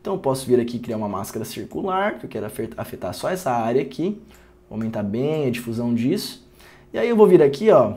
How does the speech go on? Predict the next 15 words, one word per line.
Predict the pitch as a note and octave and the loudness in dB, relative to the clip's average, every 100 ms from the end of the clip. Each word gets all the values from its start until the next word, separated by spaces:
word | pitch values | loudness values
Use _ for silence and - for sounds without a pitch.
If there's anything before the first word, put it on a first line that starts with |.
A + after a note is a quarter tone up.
| - - _ _ _ _ - | -10 -20 _ _ _ _ -6
nas | B2+ C3+ | 0 2
minhas | C#3+ | 4
opções | C#3 C#3 C#3 | 2 2 -2
de | C3+ | 0
contraste | D3 C#3+ D3+ F#3+ - | 0 2 4 4 2
e | |
pivô | - A#2+ B2 F#3 F3+ - - _ | 0 0 4 6 6 0 -18 _
e | E4+ | 0
vou | F4+ G3+ | 2 4
aumentar | A3 G#3 | 4 2
um | G#3 | -2
pouquinho | G#3 G3 F#3+ | -2 -2 0
o | |
contraste, | G#3 G#3 C#3 B2 B2+ | 0 2 4 4 0
ó. | G#2+ | -6